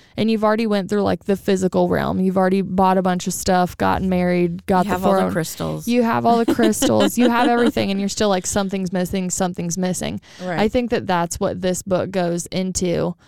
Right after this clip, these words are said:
Speaker 1: Um,
Speaker 2: Isn't that Egyptian, does it say?
Speaker 1: uh, the Book of the Dead, I believe, is. And the
Speaker 2: Mm-hmm.
Speaker 1: only reason I know is because it's in my, like, Amazon cart right now.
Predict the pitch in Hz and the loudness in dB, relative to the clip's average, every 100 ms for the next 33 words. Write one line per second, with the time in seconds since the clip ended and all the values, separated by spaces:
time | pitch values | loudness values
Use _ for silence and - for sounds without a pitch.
0 | _ - - - _ - 190 190 202 208 | _ -20 -20 -20 _ -2 0 0 0 -2
1 | 208 190 - _ - 254 349 311 277 214 | -4 -8 -10 _ -6 -4 -4 -6 -6 -8
2 | 175 - 220 208 190 202 196 190 220 _ | -10 -10 -10 -10 -10 -12 -14 -14 -14 _
3 | _ _ _ _ _ _ _ _ _ 202 | _ _ _ _ _ _ _ _ _ 2
4 | 214 208 208 277 285 247 214 214 208 196 | 4 4 4 2 2 0 2 2 2 2
5 | 190 185 - 180 185 208 - - 185 185 | 0 0 0 0 2 -2 -4 -4 -2 0
6 | 190 196 196 180 175 175 185 180 170 185 | -2 -2 -2 -2 -2 0 0 -2 -2 -2
7 | 180 170 - 185 190 190 180 175 175 180 | -4 -6 -6 -4 -4 -4 -4 -4 -4 -4
8 | 185 - _ _ - 175 - 190 180 175 | -6 -10 _ _ -6 -6 -2 -2 -2 -2
9 | 185 180 185 - 190 190 - 190 202 190 | -2 -4 -6 -6 -4 -4 -2 -4 -4 -6
10 | 180 - 190 | -10 -8 -12